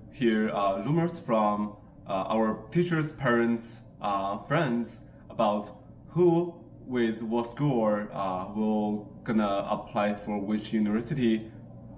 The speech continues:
for what major. And then that's about it.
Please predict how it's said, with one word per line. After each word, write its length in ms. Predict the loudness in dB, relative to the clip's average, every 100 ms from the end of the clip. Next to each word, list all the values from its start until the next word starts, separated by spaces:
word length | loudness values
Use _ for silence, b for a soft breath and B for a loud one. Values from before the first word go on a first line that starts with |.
| -2
for 220 | -2 2
what 200 | 2 2
major. 240 | 0 0 -6 -14 -18 -18 -18 -18 -16 -16 -16 -16 -16 -18 -18 -18 -18 -18 -14 -2
And 80 | 2
then 140 | 4
that's 160 | 2 0
about 200 | 0
it. 80 | 0